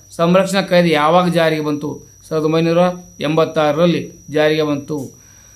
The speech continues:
ಜಿಲ್ಲಾ ಗ್ರಾಹಕ ನ್ಯಾಯಪೀಠ ಅಧ್ಯಕ್ಷರು ಯಾರು ನೇಮಿಸುತ್ತಾರೆ? ಸರ್ಕಾರದಿಂದ ನಾಮಾಂಕಿತಗೊಂಡಿರುತ್ತಾರೆ. ಧನ್ಯವಾದಗಳು ಆತ್ಮೀಯ ವಿದ್ಯಾರ್ಥಿಗಳೇ, ಚೆನ್ನಾಗಿ ಅಭ್ಯಾಸ ಮಾಡಿ, ಯಶಸ್ಸನ್ನು ಸಾಧಿಸಿ. ಜೈ ಹಿಂದ್, ಜೈ ಕರ್ನಾಟಕ ಮಾತೆ,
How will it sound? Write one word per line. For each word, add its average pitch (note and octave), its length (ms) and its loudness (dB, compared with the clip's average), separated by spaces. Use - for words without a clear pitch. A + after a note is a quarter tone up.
ಜಿಲ್ಲಾ G#3 360 2
ಗ್ರಾಹಕ F3+ 760 0
ನ್ಯಾಯಪೀಠ F3+ 500 0
ಅಧ್ಯಕ್ಷರು F3 840 0
ಯಾರು D#3 300 0
ನೇಮಿಸುತ್ತಾರೆ? E3 760 0
ಸರ್ಕಾರದಿಂದ F3 540 2
ನಾಮಾಂಕಿತಗೊಂಡಿರುತ್ತಾರೆ. D#3 1500 0
ಧನ್ಯವಾದಗಳು D3+ 520 0
ಆತ್ಮೀಯ D3 200 -2
ವಿದ್ಯಾರ್ಥಿಗಳೇ, D#3 720 -4
ಚೆನ್ನಾಗಿ C#3+ 260 -2
ಅಭ್ಯಾಸ C#3+ 240 0
ಮಾಡಿ, D#3 560 -2
ಯಶಸ್ಸನ್ನು D3+ 360 -4
ಸಾಧಿಸಿ. D#3 600 -6
ಜೈ D3 220 2
ಹಿಂದ್, E3+ 180 -2
ಜೈ C#3+ 120 -6
ಕರ್ನಾಟಕ C#3+ 260 -2
ಮಾತೆ, D#3+ 540 -6